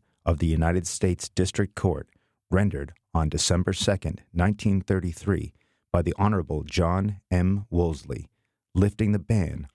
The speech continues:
on Ulysses. Part four. In writing Ulysses, Joyce sought to make a serious experiment in a new, if not wholly novel, literary genre.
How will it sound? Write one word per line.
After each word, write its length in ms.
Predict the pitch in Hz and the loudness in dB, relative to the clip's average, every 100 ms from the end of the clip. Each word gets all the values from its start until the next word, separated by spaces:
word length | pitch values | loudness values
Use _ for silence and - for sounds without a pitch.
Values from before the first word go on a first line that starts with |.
| _ - | _ -2
on 320 | 80 71 76 | 0 0 -4
Ulysses. 680 | 85 87 78 - 55 - - - _ _ _ _ _ _ _ _ _ _ _ _ _ _ _ _ _ _ _ _ _ | 0 0 0 -4 -8 -14 -18 -20 _ _ _ _ _ _ _ _ _ _ _ _ _ _ _ _ _ _ _ _ _
Part 260 | - 85 - | 0 0 -2
four. 360 | - 78 69 - _ _ _ _ _ _ _ _ _ _ _ _ - | -2 -2 -6 -14 _ _ _ _ _ _ _ _ _ _ _ _ 0
In 140 | 110 | 2
writing 320 | 98 104 131 139 | 2 0 0 0
Ulysses, 640 | 123 92 - 73 - - - _ - | 0 0 -2 -6 -6 -10 -16 _ -2
Joyce 320 | 101 107 117 | 2 2 0
sought 280 | - 92 - | -2 -2 0
to 100 | 90 | 0
make 200 | 85 85 | 0 -2
a 60 | |
serious 480 | - - 101 104 - | -2 0 2 0 -4
experiment 720 | - - - 101 87 78 82 | -6 -6 0 0 0 -4 -6
in 140 | - 90 | 0 2
a 80 | |
new, 400 | 85 95 82 78 - _ _ | 4 2 0 -4 -10 _ _
if 140 | 85 | 0
not 200 | 92 85 | 2 0
wholly 340 | - 95 92 87 | -2 -2 0 2
novel, 500 | 90 92 76 82 82 - | 2 0 -2 -6 -8 0
literary 460 | 95 82 78 78 | 0 2 0 0
genre. 540 | 82 85 82 73 71 | 2 2 0 -2 -8